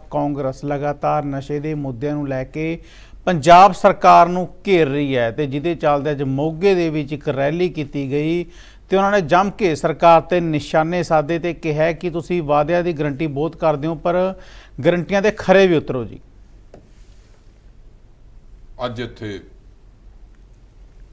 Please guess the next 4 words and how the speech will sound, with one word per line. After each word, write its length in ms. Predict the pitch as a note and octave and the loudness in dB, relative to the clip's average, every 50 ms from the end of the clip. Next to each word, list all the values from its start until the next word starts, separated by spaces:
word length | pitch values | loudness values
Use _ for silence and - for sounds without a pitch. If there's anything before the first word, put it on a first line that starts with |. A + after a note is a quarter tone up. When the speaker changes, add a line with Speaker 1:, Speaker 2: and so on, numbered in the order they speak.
| - A#2 | -14 -8
Speaker 2:
ਮੋਗੇ 380 | A2+ A#2+ C3+ C3 A2 D3 D#3 | -4 -4 -4 -2 -2 -2 -2
ਦੇ 140 | D#3 E3 E3 | 0 0 -2
ਵਿੱਚ 520 | C#3 C3 C3+ C3+ - - B2+ A2+ A2 A2 A2+ - - - - - - - - - - - - - - - - - - - - - - - - - - - - - - - - - - - - - - - - - - - | -2 -4 -8 -8 -8 -6 -6 -6 -6 -6 -10 -14 -18 -20 -20 -20 -20 -20 -20 -20 -20 -20 -20 -20 -20 -20 -20 -20 -20 -20 -20 -20 -20 -20 -20 -20 -20 -20 -20 -20 -20 -20 -20 -20 -20 -20 -20 -20 -20 -20 -20 -20 -16 -10
ਕਾਂਗਰਸ 500 | - A#2 B2 B2 A#2+ A#2+ A2 A2 - - | -8 -6 -4 -4 -6 -6 -8 -12 -16 -18